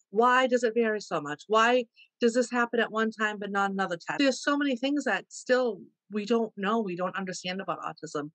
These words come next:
I mean, we're learning and research is growing and growing, but it was more like until all the pieces fit, meaning until you can figure out how to help your child, not change them, not fix them,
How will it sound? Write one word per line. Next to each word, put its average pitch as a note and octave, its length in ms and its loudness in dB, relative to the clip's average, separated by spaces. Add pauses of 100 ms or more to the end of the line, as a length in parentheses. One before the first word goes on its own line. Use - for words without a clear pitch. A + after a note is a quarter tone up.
(320)
I G#3+ 80 -2
mean, G#3+ 220 2
we're G#3+ 120 0
learning G#3+ 420 2
and F#3+ 120 -6
research G3+ 420 -2
is F#3+ 180 -8
growing F#3 340 -2
and F#3 100 -6
growing, F#3+ 400 0
but G3+ 260 0
it G#3+ 140 2
was A#3 180 4
more A3+ 220 2
like F#3 280 0 (100)
until - 340 -8
all G3 240 2
the G3 100 -10
pieces F#3 400 -10
fit, - 200 -2
meaning F#3+ 340 -4 (340)
until A#3+ 220 0
you A#3+ 100 2
can G#3+ 160 0
figure A#3 320 0
out G#3+ 140 -2
how G3+ 100 -2
to F3 80 -2
help F#3 280 -4
your F3 100 -4
child, E3 340 -2 (140)
not F#3 180 -2
change G3 360 -6
them, F#3 180 0
not E3 260 -2
fix - 240 -10
them, E3 260 -2